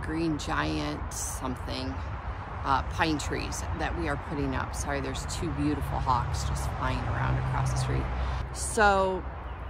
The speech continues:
this is what I'm not gonna miss about our walnut trees,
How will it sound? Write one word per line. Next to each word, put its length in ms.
this 300
is 120
what 140
I'm 160
not 200
gonna 140
miss 240
about 220
our 120
walnut 460
trees, 560